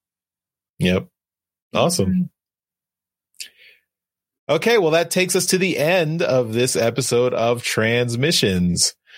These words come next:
Speaker 1: Uh, as always, at the very end, we give a shout out to our masterpiece donatrons. Uh, these are the folks who continue to support our podcast at our highest level on Patreon. So we really appreciate that.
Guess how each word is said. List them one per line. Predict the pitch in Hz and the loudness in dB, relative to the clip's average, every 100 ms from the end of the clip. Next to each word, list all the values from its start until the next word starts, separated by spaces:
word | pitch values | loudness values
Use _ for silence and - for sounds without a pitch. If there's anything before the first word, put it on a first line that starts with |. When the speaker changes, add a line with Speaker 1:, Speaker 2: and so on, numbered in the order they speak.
| - - _ | -20 -20 _
Speaker 1:
Uh, | 104 101 101 | -2 0 0
as | 127 120 | -2 0
always, | 135 139 135 127 | 0 2 0 -2
at | 123 | -4
the | 117 | -2
very | 127 131 | 0 0
end, | 127 120 | -2 0
we | 127 | -2
give | 117 127 | 0 0
a | 113 | 0
shout | - 127 | 0 0
out | 123 120 | 0 -2
to | 131 | -2
our | 120 | -2
masterpiece | 113 120 131 - - 131 123 | 0 0 -2 -2 -2 -2 0
donatrons. | 123 123 131 - 139 139 147 143 131 | 0 0 -2 0 0 0 0 0 0
Uh, | 110 | 0
these | 110 117 | 0 0
are | |
the | 113 | 0
folks | - 117 107 - | 0 0 0 -2
who | 113 | 0
continue | 113 107 139 127 | 0 0 0 0
to | 110 | 0
support | 101 110 - 123 113 - | 0 -4 0 0 0 -2
our | 117 | -4
podcast | - 120 110 - 107 - | -2 -2 -2 0 0 2
at | 101 | 0
our | 95 | 0
highest | 92 127 123 - | 0 0 0 -2
level | 101 95 92 | -2 0 -2
on | 92 | -2
Patreon. | 90 101 - 110 113 120 | 0 -2 0 -2 0 -2
So | 113 92 | -2 -2
we | 92 | -2
really | 95 98 92 | 0 0 -2
appreciate | - 107 - 98 - | -2 -2 0 -2 0
that. | 147 | -2